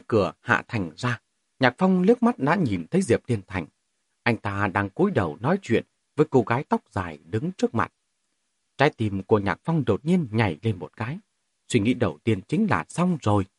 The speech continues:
rốt cuộc cũng gặp được. Nghe thấy tiếng đụng cửa, Diệp Liên Thành có chút không vui, ngẩng đầu, nhìn về phía bên này. Cô gái kia cũng hiếu kỳ quay đầu sang. Nhạc Phong bấy giờ mới nhận ra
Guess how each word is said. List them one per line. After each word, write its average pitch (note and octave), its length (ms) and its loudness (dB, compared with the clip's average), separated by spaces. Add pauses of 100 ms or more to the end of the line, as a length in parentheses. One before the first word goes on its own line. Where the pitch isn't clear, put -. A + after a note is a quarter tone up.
(240)
rốt - 180 4
cuộc G2+ 180 2 (180)
cũng C3 140 2
gặp A2 200 -8
được. F#2 220 -2 (800)
Nghe A#2+ 120 6
thấy C3 160 0
tiếng E3 300 0
đụng F#2+ 260 2
cửa, G2 220 0 (320)
Diệp C3+ 220 4
Liên G#3+ 120 4
Thành G2+ 300 0
có C#3+ 260 -2
chút B3+ 220 0
không F3+ 220 0
vui, F3 240 4 (240)
ngẩng F#2 320 0
đầu, G2+ 220 4 (300)
nhìn A#2 260 6
về A2+ 140 6
phía G#3+ 140 2
bên F#3 220 2
này. F#2 160 -4 (540)
Cô B2+ 120 4
gái C#3+ 240 0
kia A2 240 0
cũng C3 240 0
hiếu F#3 240 0
kỳ F#2+ 220 2
quay D#3+ 180 2
đầu F2 260 -4
sang. B2+ 220 -8 (580)
Nhạc C#3+ 160 2
Phong G3+ 160 2
bấy G#3 160 4
giờ G#2 260 2
mới E3+ 140 2
nhận C#3 200 0 (100)
ra F#3 220 0